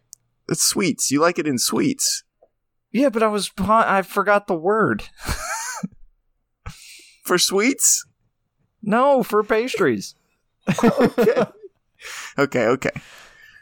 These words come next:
Speaker 1: All right.
Speaker 2: That's all it was, <laughs> is that I
Speaker 1: Yeah.
Speaker 2: said sweet.
Speaker 1: We were, yep.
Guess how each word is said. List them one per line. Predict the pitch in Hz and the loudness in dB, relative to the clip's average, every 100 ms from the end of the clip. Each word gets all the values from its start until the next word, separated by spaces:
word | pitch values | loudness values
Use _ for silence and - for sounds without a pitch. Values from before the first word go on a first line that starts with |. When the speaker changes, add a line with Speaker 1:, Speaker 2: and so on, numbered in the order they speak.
| _ | _
Speaker 1:
All | - | -2
right. | 87 - _ _ _ _ _ _ _ _ _ _ _ _ | 0 -2 _ _ _ _ _ _ _ _ _ _ _ _
Speaker 2:
That's | - 202 | -2 2
all | 196 247 | 2 2
it | 220 | 2
was, | 180 208 - 170 160 | 4 4 4 2 2
<laughs> | |
is | 240 - | 2 2
that | 208 196 - | 0 2 2
I | 175 | 4
Speaker 1:
Yeah. | 208 | 4
Speaker 2:
said | 175 185 175 | 2 -4 -4
sweet. | - 156 175 220 _ - - - - - | -2 0 0 -2 _ -20 -18 -16 -18 -12
Speaker 1:
We | 170 | -4
were, | 180 180 - - _ | -4 -4 -20 -20 _
yep. | 147 156 | 0 0